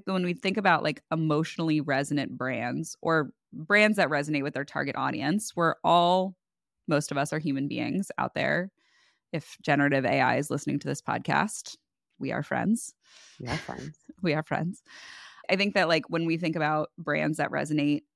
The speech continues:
Speaker 1: it resonates for human values, and there is some level of quality or some, some definition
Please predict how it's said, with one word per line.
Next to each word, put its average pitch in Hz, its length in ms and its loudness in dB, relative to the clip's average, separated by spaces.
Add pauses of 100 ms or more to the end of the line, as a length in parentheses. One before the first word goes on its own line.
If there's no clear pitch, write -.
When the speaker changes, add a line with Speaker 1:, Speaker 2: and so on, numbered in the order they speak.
(260)
Speaker 1:
it 151 140 0
resonates 151 460 0
for 160 120 -6
human 151 360 2
values, 143 520 2
and 151 140 2
there 143 220 -2
is 180 240 2
some 160 260 2
level 147 320 4
of 139 160 -4
quality 147 560 0
or 143 100 -2
some, 143 640 0
some 151 300 2
definition 147 960 -2